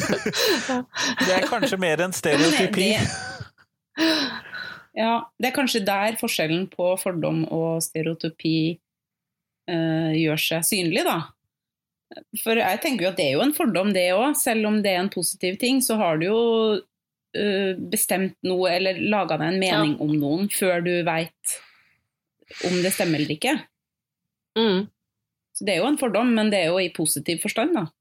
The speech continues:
Speaker 3: Det er jo godt det går an å gjøre det den veien også. Men er det da ikke en fordom, og bare en stereotypi?
Speaker 1: Ja, eller en positiv fordom.
Speaker 3: Er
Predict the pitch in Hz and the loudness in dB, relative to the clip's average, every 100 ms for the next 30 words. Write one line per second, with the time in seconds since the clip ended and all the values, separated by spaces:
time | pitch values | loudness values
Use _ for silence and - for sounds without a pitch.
0 | - 220 240 196 170 180 - 214 196 151 | -10 -4 0 0 0 -4 -4 -2 0 0
1 | 151 165 165 170 151 151 156 165 156 156 | 0 0 0 0 0 0 0 0 0 0
2 | 240 262 220 208 165 175 160 160 - - | -2 -2 -2 0 0 0 0 0 -4 -4
3 | 143 156 170 156 226 180 175 165 165 170 | -4 -2 0 0 0 2 0 -2 -2 0
4 | 151 156 156 - 156 156 165 - _ - | 0 0 -2 -2 -2 0 -2 -6 _ -6
5 | 156 254 359 - _ _ _ _ _ _ | -2 -2 -2 -6 _ _ _ _ _ _
6 | _ - 247 277 247 220 220 254 220 196 | _ -6 -2 0 0 0 0 -2 -2 -2
7 | 202 233 202 214 - _ _ _ _ _ | -2 -2 -2 -4 -6 _ _ _ _ _
8 | _ _ _ _ _ _ _ _ _ - | _ _ _ _ _ _ _ _ _ -14
9 | - - _ _ _ _ 190 | -14 -16 _ _ _ _ -4